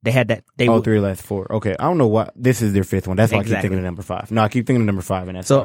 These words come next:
Speaker 1: no, so I think it, that was Iggy's first year with the squad was that year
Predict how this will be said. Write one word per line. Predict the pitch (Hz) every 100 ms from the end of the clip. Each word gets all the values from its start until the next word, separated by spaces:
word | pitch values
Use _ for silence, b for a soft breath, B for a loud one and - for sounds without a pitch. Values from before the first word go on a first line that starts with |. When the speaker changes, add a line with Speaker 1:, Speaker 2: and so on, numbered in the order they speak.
| 120
Speaker 1:
no, | -
so | - 123
I |
think | 139 143 117
it, | 120
that | 139
was | 131
Iggy's | 135 117
first | - 120 120
year | 120
with | 107
the | 107
squad | - 120 120 110
was | 101 98
that | 107 92
year | 104 101 82